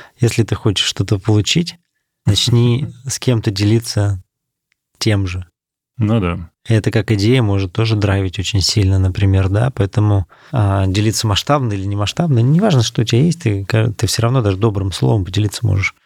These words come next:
Speaker 2: Мгм. Я, кстати, читал любопытное исследование этого Адама Гранта, очень классного психолога, организационного психолога из Стэнфорда, из Уортона. Они проводили огромное исследование именно в организациях,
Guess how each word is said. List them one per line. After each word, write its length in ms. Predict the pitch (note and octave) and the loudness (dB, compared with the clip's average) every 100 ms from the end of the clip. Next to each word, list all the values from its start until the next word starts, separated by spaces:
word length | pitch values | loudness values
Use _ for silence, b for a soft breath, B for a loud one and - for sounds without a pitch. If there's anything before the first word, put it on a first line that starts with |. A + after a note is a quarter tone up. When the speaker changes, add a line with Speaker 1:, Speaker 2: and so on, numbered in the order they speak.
| - | 0
Speaker 2:
Мгм. 420 | A#2+ F2+ G2 F#2 B B | 0 0 -4 -8 B B
Я, 60 | - | -2
кстати, 160 | A2 A2 | -2 -2
читал 260 | - A#2+ | -2 -2
любопытное 400 | G2+ G#2 G#2+ G2+ | 0 -2 -2 -2
исследование 400 | F#2+ A2+ G2+ G2 | -2 -2 -2 -2
этого 300 | F2+ F#2 G2+ C#3 | -2 -4 -6 -4
Адама 260 | A2 G2 G2 | -4 -4 -2
Гранта, 380 | A2+ C#3+ G2 - _ - | -2 -2 -6 -16 _ -6
очень 140 | E2+ | -4
классного 520 | - F#2 - F2+ F2+ F2 F2 _ | -2 -2 -2 -2 -2 -4 -10 _
психолога, 640 | - - G#2 F2+ F2+ E2+ | -4 -2 -2 -2 -4 -4
организационного 420 | G2+ F2+ F#2 F#2 E2+ | -4 -2 0 0 -2
психолога 300 | - F#2 F2 | -2 -2 -2
из 40 | |
Стэнфорда, 360 | F2+ D#3 - G2 F#2+ | 0 0 0 -6 -4
из 80 | G2+ | 0
Уортона. 360 | F#2+ F2+ G2 G2 - _ _ _ _ | 0 -2 -4 -6 -12 _ _ _ _
Они 400 | - A#2 G#2+ G2+ F#2 | -2 2 2 0 -2
проводили 300 | F#2+ F#2+ F#2 | -2 -2 0
огромное 360 | F#2 A2+ F2+ E2+ | 0 -2 -2 -4
исследование 760 | - A#2+ A#2 F#2 F2 E2+ F2 A#2 | -2 -2 -2 -2 -2 -2 -4 -2
именно 240 | G2 E2+ | 0 0
в 40 | |
организациях, 840 | E2 F2+ F#2+ G2+ C3+ - F2+ E2 - | 0 0 0 0 -4 -6 -6 -8 -10